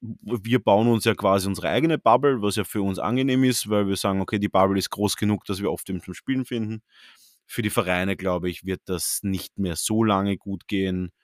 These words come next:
Spätestens, wenn die Mietpreise sehr nach oben gehen und dadurch auch die Clubpreise nach oben gehen, wird das dann irgendwann einmal, wenn die Leute dann sagen, „Das ist mir jetzt zu viel, äh, es zahlt sich für mich nicht aus“, es kommt nicht nur mehr neue nach, es gehen einige weg, weil sie vielleicht, ähm, älter sind oder andere Interessen haben.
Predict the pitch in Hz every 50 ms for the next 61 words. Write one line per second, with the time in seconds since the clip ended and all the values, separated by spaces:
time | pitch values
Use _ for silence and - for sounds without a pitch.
0 | _ _ _ _ - - - 104 95 - 98 - - 98 - 95 95 90 87 87
1 | 87 95 110 107 - - 95 98 98 98 95 92 98 - - 98 92 90 95 80
2 | 95 92 92 87 78 90 90 87 87 87 87 87 82 - 82 82 85 80 80 -
3 | - 92 - - 127 131 - - 151 101 101 104 98 104 98 95 95 98 95 92
4 | 101 87 98 95 95 92 92 92 _ - - - - - - - - 95 95 104
5 | 107 104 87 - 107 101 - - 101 95 95 - 107 101 98 98 95 92 95 95
6 | 92 92 90 90 90 90 87 87 87 87 82 87 85 82 85 85 85 85 80 -
7 | 82 82 87 85 78 - - - - - - 104 107 104 104 101 101 98 - 82
8 | 90 87 85 78 73 - - - - 92 87 - - 82 - 85 87 82 76 -
9 | 92 90 92 90 92 87 - _ - - - - _ - 104 104 - - 110 -
10 | 110 107 104 113 110 110 107 107 104 101 101 101 98 95 90 87 92 95 95 98
11 | 98 92 - 104 - - - 104 101 98 95 98 95 82 107 90 87 95 - -
12 | - 101 98 87 92 - 101 101 92 - - 90 80 85 58 50 - _ _ -
13 | 120 123 110 - 117 110 - 113 98 98 90 90 85 85 87 87 85 78 - 98
14 | 95 - - 98 95 92 90 90